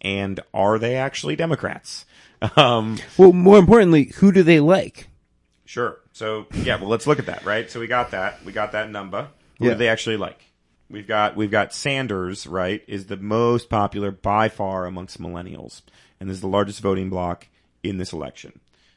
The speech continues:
Speaker 1: Bernie Sanders, substantially higher, um, than Warren and Biden. But
Speaker 2: I bet
Speaker 1: Warren's
Speaker 2: you that
Speaker 1: second.
Speaker 2: changes.
Speaker 1: Yeah, this,
Speaker 2: I
Speaker 1: this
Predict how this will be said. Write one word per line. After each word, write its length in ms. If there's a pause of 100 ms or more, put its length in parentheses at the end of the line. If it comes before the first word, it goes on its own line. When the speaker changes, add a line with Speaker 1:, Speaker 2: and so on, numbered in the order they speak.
(120)
Speaker 1:
Bernie 180
Sanders, 600 (320)
substantially 800
higher, 600
um, 480
than 560 (260)
Warren 520
and 120
Biden. 300
But 140
Speaker 2:
I 80
bet 60
Speaker 1:
Warren's 180
Speaker 2:
you 60
that 120
Speaker 1:
second. 180
Speaker 2:
changes. 460 (760)
Speaker 1:
Yeah, 180
this, 280
Speaker 2:
I 120
Speaker 1:
this 20